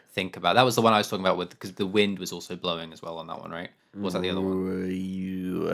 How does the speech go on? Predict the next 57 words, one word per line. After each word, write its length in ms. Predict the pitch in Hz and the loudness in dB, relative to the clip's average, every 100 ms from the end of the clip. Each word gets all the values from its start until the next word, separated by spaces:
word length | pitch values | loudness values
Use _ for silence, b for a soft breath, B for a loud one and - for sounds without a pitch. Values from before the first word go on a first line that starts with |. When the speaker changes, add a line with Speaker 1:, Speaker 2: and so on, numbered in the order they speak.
| - | 4
Speaker 1:
I 80 | 104 | 6
don't 140 | 95 82 | 4 0
remember 200 | 82 82 | 4 8
Speaker 2:
<laughs> 60 | |
Speaker 1:
now. 100 | 143 | 8
Speaker 2:
I 40 | 101 | 6
don't 200 | 98 117 | 2 4
remember. 380 | 107 127 180 - | 8 8 8 6
Speaker 1:
<laughs> 40 | |
I 20 | 170 | 2
don't 160 | 127 | 4
remember. 340 | 117 113 110 110 B B B - | 2 4 4 2 B B B 6
Anyway, 320 | 156 135 101 - | 8 8 4 4
yeah, 160 | 120 | 6
you 300 | 104 98 - 107 | 6 4 4 6
had 120 | 107 | 6
to, 80 | 117 | 6
like, 360 | 107 101 - - _ | 6 6 -2 -20 _
sort 180 | - 110 | -2 2
of, 160 | 95 87 - _ _ _ _ _ _ _ _ | 2 -2 -14 _ _ _ _ _ _ _ _
you 120 | 110 107 | -6 -2
can, 220 | 110 95 113 | -2 2 4
obviously 300 | 107 98 101 | 4 2 0
you 120 | 98 | -2
could 100 | 95 | -2
still 180 | - 104 | 0 0
choose 280 | - 104 92 | 2 0 2
when 160 | 101 | 2
to 100 | 90 | 0
dive 500 | 87 95 92 92 87 | 4 6 8 6 2
and 140 | 80 82 | -8 -8
stuff. 320 | - 82 - | -4 -4 -4
So 100 | - | -4
you 220 | 87 87 | -2 -2
were 80 | 87 | 0
like, 260 | 85 90 101 | 2 2 0
"Okay, 240 | 98 92 | 0 0
well, 300 | 85 87 87 | 0 -2 -4
if 120 | 90 | 0
I 100 | 95 | 2
dive 520 | 92 101 92 82 73 62 - | 6 6 6 4 2 -2 -6
<coughs> 100 | - | -4
on 180 | 95 | -2
this 200 | 98 104 | 2 0
hill 220 | - 95 85 | 2 -2 -2
facing 440 | - 90 - 90 | -2 -2 -2 -6
this 180 | 90 - | -6 -2
way, 380 | 90 85 85 - | 0 0 -2 -10
it'll 160 | - 87 | -4 2
ask 220 | 87 - | 2 0
to 60 | |
push 280 | - - 90 | -12 -10 -10
in 100 | 85 | -10
that 180 | 85 - | -10 -10
direction." 460 | - - - - - B B B B B _ | -10 -12 -12 -16 -18 B B B B B _
Speaker 2:
Yeah. 160 | 92 87 | -2 -2
Speaker 1:
Um, 200 | - | -6